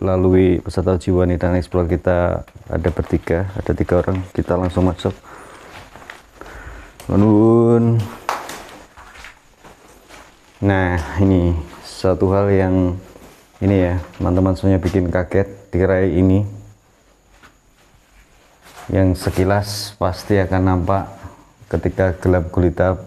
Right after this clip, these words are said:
seperti pocong. Oke, ini hawa hening sekali,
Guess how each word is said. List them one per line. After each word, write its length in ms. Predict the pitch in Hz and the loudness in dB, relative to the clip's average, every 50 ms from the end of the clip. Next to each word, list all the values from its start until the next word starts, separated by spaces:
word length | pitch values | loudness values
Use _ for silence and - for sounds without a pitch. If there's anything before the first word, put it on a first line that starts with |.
| - - - | -18 -20 -20
seperti 1040 | - - - - - 104 - 104 - - - - - 90 90 87 87 87 87 87 - - - - - - - _ _ _ _ _ _ _ _ _ _ _ _ _ _ _ _ _ _ _ _ _ _ _ - | -16 -14 -10 -6 -6 -4 -4 -4 -4 -6 -6 -2 2 2 4 4 4 4 2 0 -2 -6 -10 -16 -20 -20 -20 _ _ _ _ _ _ _ _ _ _ _ _ _ _ _ _ _ _ _ _ _ _ _ -4
pocong. 340 | 90 92 - - 87 71 69 71 80 - - - - - _ _ _ _ _ _ _ _ _ _ _ _ _ _ _ _ _ _ _ _ _ _ _ _ _ _ _ _ _ _ _ _ _ _ _ _ _ _ _ _ _ _ _ _ _ _ _ _ _ _ _ _ _ _ _ _ _ _ _ _ _ _ _ _ - - | -4 -4 -2 -2 -2 -2 -4 -8 -12 -14 -16 -20 -20 -20 _ _ _ _ _ _ _ _ _ _ _ _ _ _ _ _ _ _ _ _ _ _ _ _ _ _ _ _ _ _ _ _ _ _ _ _ _ _ _ _ _ _ _ _ _ _ _ _ _ _ _ _ _ _ _ _ _ _ _ _ _ _ _ _ -6 -4
Oke, 240 | 92 117 120 117 117 - 98 | -2 -2 -2 -2 -4 -4 -2
ini 220 | 107 113 117 107 95 85 85 | 0 0 0 -2 -4 -4 -2
hawa 420 | 92 87 87 87 92 104 113 117 113 101 98 - - - - _ _ _ _ _ _ _ _ _ _ _ _ _ _ - - | 0 0 2 2 0 0 -2 -4 -6 -8 -12 -16 -18 -20 -20 _ _ _ _ _ _ _ _ _ _ _ _ _ _ -4 -2
hening 260 | 87 87 90 87 85 | 0 0 2 0 0
sekali, 400 | 80 - - 87 87 85 82 | -2 -4 -4 -2 -2 -2 -2